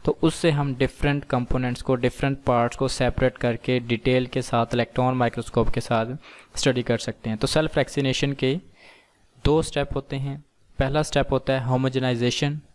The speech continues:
और नेक्स्ट जो स्टेप होता है इस टेक्निक का वो है सेंट्रीफ्यूगेशन। तो दोनों स्टेप,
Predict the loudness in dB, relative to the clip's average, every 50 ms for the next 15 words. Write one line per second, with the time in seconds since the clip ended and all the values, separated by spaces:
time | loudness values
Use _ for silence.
0 | _ _ _ -20 -20 -2 2 4 4 4 2 0 -4 -6 -2 -2 -2 -4 -2 -4
1 | -4 -4 -2 0 -2 0 2 0 0 0 0 -4 -4 -2 -2 -6 -4 -4 -4 -4
2 | -4 -2 -2 -2 -2 0 2 0 2 2 2 -2 0 0 0 0 0 -2 -2 -2
3 | -2 -2 -2 -4 -4 -4 -6 -8 -4 -4 0 2 2 2 2 0 -2 0 -2 -2
4 | -2 -4